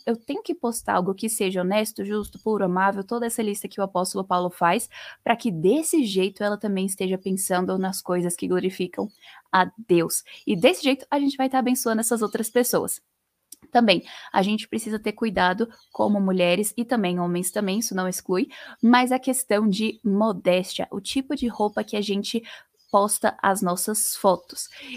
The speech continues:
Então, a gente tem que pensar, como uma moça piedosa pode glorificar a Deus nas suas redes sociais? Então, a gente precisa ter em mente de que ela vai estar abençoando outras pessoas no momento também que ela mostra e evidencia essa modéstia.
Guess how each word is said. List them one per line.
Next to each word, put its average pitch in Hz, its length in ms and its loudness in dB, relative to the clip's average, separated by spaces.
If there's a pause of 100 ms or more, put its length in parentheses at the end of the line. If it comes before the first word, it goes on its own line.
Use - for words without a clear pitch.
Então, 262 420 4 (460)
a 233 60 2
gente 294 240 4
tem 269 140 0
que 262 100 -14
pensar, 214 380 -4 (320)
como 381 260 4
uma 339 140 4
moça 262 300 2
piedosa 196 760 0
pode 302 240 2
glorificar 262 540 0
a 220 60 2
Deus 190 280 -2
nas 214 160 -2
suas 202 160 -6
redes 185 180 -4
sociais? - 440 -4 (320)
Então, 226 220 2
a - 20 4
gente 240 300 0
precisa 240 320 -2
ter 220 80 0
em 208 80 0
mente 175 260 -2
de 185 140 -4
que - 120 -4
ela 180 140 2
vai 185 160 0
estar 247 280 -2
abençoando 226 500 -2
outras 262 320 -2
pessoas 226 520 -2 (360)
no 320 80 6
momento 277 420 4
também 247 340 0
que 247 220 -4
ela 226 260 0 (140)
mostra 202 560 0
e 214 160 0
evidencia 214 680 -2
essa - 360 -4
modéstia. 190 800 0